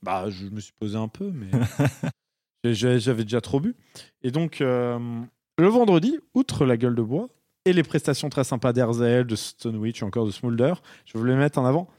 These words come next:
Speaker 1: deux prestats. Donc, je vais commencer par un groupe qui a joué à vingt et une heures, les Italiens de Domain. Ils jouent du power symphonique, mais moins sympho que Rhapsody. Donc déjà, ce qui était à noter, c'est que chaque musicien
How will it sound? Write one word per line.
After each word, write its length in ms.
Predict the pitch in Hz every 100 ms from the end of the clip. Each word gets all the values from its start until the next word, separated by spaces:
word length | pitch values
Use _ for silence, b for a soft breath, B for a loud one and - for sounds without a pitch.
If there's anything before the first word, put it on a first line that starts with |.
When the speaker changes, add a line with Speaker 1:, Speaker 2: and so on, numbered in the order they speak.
| b _
Speaker 1:
deux 300 | 110 135 247
prestats. 480 | - 110 - - - _ -
Donc, 80 | 127
je 60 |
vais 60 | 175
commencer 540 | 233 220 185 - 254
par 160 | 240 120
un 80 | 127
groupe 180 | 156 175
qui 120 | -
a 40 |
joué 140 | 123 135
à 100 | 98
vingt 240 | 127 170
et 20 | 139
une 140 | 113
heures, 160 | 139 139
les 140 | 117
Italiens 380 | 113 135 135 180
de 220 | 123 135 -
Domain. 480 | 123 143 143 120 92 82 _ _ _ _ _ -
Ils 60 |
jouent 100 | 139
du 120 | 180 135
power 260 | 175 196
symphonique, 640 | 190 185 - 160 226 - 180
mais 220 | 131 131
moins 240 | 135 175 226
sympho 340 | 214 180 214
que 120 | 190
Rhapsody. 520 | 156 160 - 135 101 _ _ _ _ _ _ _ _ -
Donc 80 | 139
déjà, 120 | 202
ce 80 | 226
qui 140 | -
était 200 | 139 156
à 80 | 151
noter, 280 | 156 156 233
c'est 200 | - 180
que 520 | - 147 147 143 143
chaque 240 | 139 214 202
musicien 600 | 196 185 - 190 196